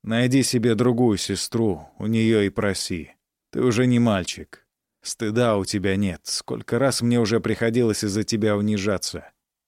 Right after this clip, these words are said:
Доводи же хоть немножко в мое положение. Деньги.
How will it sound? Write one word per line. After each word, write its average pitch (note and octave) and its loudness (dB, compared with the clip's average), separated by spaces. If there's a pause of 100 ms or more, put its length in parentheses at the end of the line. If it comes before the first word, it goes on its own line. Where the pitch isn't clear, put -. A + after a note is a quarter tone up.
(140)
Доводи C#3+ 2
же A2+ 2
хоть A2+ -2
немножко B2+ 2
в G2 -2
мое A2 2
положение. G#2+ -2 (200)
Деньги. F#2+ -2